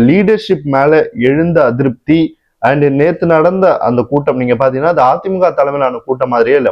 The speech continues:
பாஜக தலைமையிலான கூட்டம் மாதிரி தான் இருந்துச்சு. எங்கே பார்த்தாலும் அதிமுகவினுடைய, அஹ், தொண்டர்கள் இருந்தாங்க and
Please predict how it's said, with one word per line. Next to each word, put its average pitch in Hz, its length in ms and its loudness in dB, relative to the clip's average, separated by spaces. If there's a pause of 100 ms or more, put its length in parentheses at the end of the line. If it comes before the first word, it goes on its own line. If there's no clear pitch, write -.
பாஜக 160 520 0
தலைமையிலான 123 500 -4
கூட்டம் 110 240 -8
மாதிரி 110 180 -4
தான் 139 100 0
இருந்துச்சு. 117 280 -12 (160)
எங்கே 165 340 -2 (120)
பார்த்தாலும் 135 500 0 (520)
அதிமுகவினுடைய, 131 720 0 (400)
அஹ், 113 220 2
தொண்டர்கள் 120 440 2
இருந்தாங்க 117 360 -2 (600)
and 131 180 2